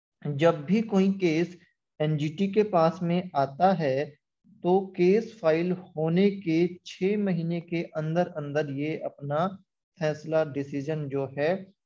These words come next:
दे देता है। ये बहुत बड़ी बात है।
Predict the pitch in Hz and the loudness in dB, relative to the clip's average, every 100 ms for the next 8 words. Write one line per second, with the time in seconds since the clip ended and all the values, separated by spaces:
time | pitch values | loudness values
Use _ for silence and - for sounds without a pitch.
0 | - 147 190 165 135 127 117 110 - - | -8 0 2 2 -2 -6 -8 -10 -14 -20
1 | _ _ 170 160 143 147 180 156 151 151 | _ _ -2 -2 -2 -2 -2 0 0 2
2 | 131 127 - 143 135 139 | 0 -4 -2 0 0 -4